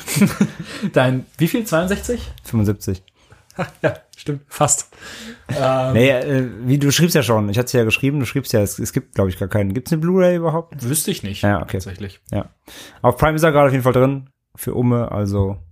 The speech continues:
Speaker 2: ja.
Speaker 1: Dafür kann man's mal auf
Speaker 2: Dafür
Speaker 1: jeden Fall
Speaker 2: kann
Speaker 1: mal
Speaker 2: man mal,
Speaker 1: versuchen.
Speaker 2: kann man's versuchen zumindest, ja.
Speaker 1: Kommen wir, äh, zu was ganz anderem.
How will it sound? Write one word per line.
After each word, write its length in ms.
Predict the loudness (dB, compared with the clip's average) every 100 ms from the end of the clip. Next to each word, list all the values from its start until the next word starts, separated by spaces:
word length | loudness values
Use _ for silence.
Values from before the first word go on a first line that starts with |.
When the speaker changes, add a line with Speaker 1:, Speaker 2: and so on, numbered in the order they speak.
| _ -12
Speaker 2:
ja. 180 | -12 -12 _ _ -20 _
Speaker 1:
Dafür 240 | -4 -2
kann 140 | -2 -2
man's 180 | -2 -4
mal 100 | -4
auf 80 |
Speaker 2:
Dafür 180 | -2 2
Speaker 1:
jeden 60 | 2
Fall 100 | 2
Speaker 2:
kann 100 | 2
Speaker 1:
mal 60 |
Speaker 2:
man 60 | 4
mal, 60 | 2
Speaker 1:
versuchen. 220 | 0 -2
Speaker 2:
kann 100 | 0 0
man's 100 | 2
versuchen 460 | 2 2 2 -2
zumindest, 380 | -4 -10 -10 -8
ja. 100 | -8 -8 -4
Speaker 1:
Kommen 240 | 0 2
wir, 380 | 2 2 0 2
äh, 340 | 2 2 -2 -6 _ _ _ _ _ _
zu 180 | -6 -2
was 320 | -2 -4 -16 _ _ _ _ _
ganz 300 | -2 -2 -4
anderem. 440 | -8 -10 -10 -12